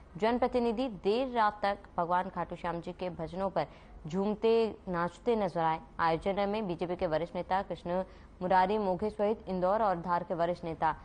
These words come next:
मौजूद रहे कि भव्यता को देखते हुए भक्तों के लिए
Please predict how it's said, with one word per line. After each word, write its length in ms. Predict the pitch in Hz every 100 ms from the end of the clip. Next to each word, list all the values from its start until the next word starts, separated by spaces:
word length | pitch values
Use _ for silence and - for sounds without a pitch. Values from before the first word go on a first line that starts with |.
| - - -
मौजूद 400 | 185 185 233 220
रहे 140 | 226
कि 120 | 240 190
भव्यता 360 | 185 180 190
को 120 | 185 160
देखते 280 | 170 -
हुए 100 | 208
भक्तों 260 | 190 175 175
के 120 | 170
लिए 320 | 165 175 185